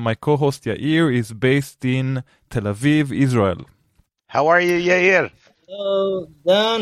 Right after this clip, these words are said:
Speaker 3: Hello, Ian.
Speaker 1: So, let's start with an easy one, if you don't mind. Tell us
Speaker 2: Sure.
Speaker 1: about your background and what led you to enter the cannabis space.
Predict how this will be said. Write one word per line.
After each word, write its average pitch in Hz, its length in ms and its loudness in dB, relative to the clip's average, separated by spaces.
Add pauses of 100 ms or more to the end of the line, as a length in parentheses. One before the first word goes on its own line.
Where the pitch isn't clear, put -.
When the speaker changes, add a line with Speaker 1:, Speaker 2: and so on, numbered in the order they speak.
Speaker 3:
Hello, 208 400 2
Ian. 156 480 -4 (640)
Speaker 1:
So, - 320 0 (680)
let's 160 220 -2
start 175 320 2 (120)
with 143 120 0
an 127 80 0
easy 135 220 2 (100)
one, 110 80 -2
if 107 140 -6
you 113 120 -4
don't 110 160 -2 (100)
mind. 101 160 -4 (540)
Tell 233 160 4
us - 40 -8
Speaker 2:
Sure. 220 120 -2
Speaker 1:
about 175 180 4 (260)
your 127 320 4 (240)
background 123 640 -2
and 131 100 -4 (100)
what 220 120 -2 (100)
led 175 420 -2
you 123 440 0 (100)
to - 60 -10 (140)
enter 208 200 -4
the 120 180 -6
cannabis 113 380 -2
space. - 300 -4